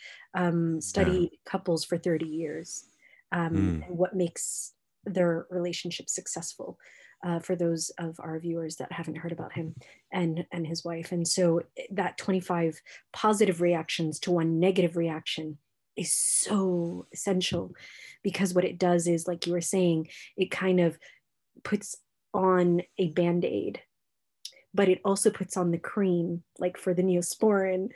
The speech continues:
Speaker 1: before the Band-Aid, so that it heals. And it's not just putting on the Band-Aid so that nobody sees the wound.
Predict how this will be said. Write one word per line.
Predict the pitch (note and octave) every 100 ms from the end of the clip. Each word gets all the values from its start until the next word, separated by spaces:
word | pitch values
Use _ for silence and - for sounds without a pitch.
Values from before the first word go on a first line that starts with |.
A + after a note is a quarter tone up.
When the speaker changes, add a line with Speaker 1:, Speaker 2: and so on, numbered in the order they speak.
| -
Speaker 1:
before | - - A3 G#3+ G#3
the | G3
Band-Aid, | A3 A3 G#3+ F#3 D#3+ D#3 - - -
so | -
that | F#3+ F#3
it |
heals. | - - C4+ A3 E3+ E3 - - - -
And | F#3+
it's | F#3 -
not | G#3+ G3 F3+
just | F3+ E3+ E3+ - - - - - _ _ _ -
putting | - G#3 F#3+
on | F3+ F3+
the |
Band-Aid | E3+ F#3 F#3 E3+ E3 D#3+ -
so | -
that | E3+ F3
nobody | E3+ E3
sees | E3 - F3+ D#3
the | -
wound. | D#3+ E3 - -